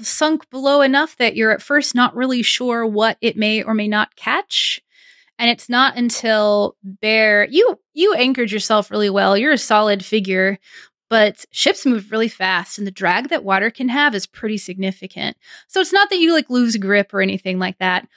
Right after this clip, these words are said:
but you definitely kind of have that moment where you get yanked forward and have to put one foot up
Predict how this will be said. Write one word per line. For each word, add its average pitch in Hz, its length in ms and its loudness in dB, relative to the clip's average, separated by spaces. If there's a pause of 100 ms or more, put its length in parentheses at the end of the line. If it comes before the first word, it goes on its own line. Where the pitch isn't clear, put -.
(180)
but 247 80 -2
you 320 160 2
definitely 208 840 0
kind 208 260 -6
of 196 60 -14
have 226 260 -2
that 208 160 -2
moment 202 440 -4
where 196 100 -10
you 214 440 -6
get 202 300 -4
yanked 202 400 -4
forward 196 840 0 (340)
and 208 220 0
have 202 240 -2
to 208 100 -6
put - 240 -2
one 208 300 0
foot 202 460 0
up 202 240 0